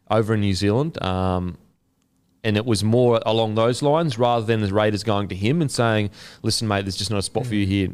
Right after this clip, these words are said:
Speaker 1: Um, Savage is now, you know, Savage is now, uh, the fullback. But if it was them granting, um, Chance a release on the compassionate grounds, then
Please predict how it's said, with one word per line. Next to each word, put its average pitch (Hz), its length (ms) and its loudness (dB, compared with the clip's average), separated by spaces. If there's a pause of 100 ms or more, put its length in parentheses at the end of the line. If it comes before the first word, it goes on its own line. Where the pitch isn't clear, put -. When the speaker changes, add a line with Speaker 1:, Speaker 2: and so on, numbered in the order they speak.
Speaker 1:
Um, 90 220 -2
Savage 98 380 -2
is 90 140 -6
now, 92 360 0 (1040)
you 101 120 -4
know, 85 100 -4 (480)
Savage 98 240 -4
is 87 100 -8
now, 87 280 -4 (720)
uh, 85 260 -2
the 85 100 -6
fullback. 127 480 0 (760)
But 117 160 0
if 135 120 -2
it 165 80 -2
was 160 300 0 (340)
them 127 500 0
granting, 117 680 0
um, 101 480 -2 (760)
Chance 110 420 0
a 110 60 -2
release 101 400 2
on 98 240 -2
the 98 180 0
compassionate 120 500 -4
grounds, 170 420 -2 (160)
then 175 200 -2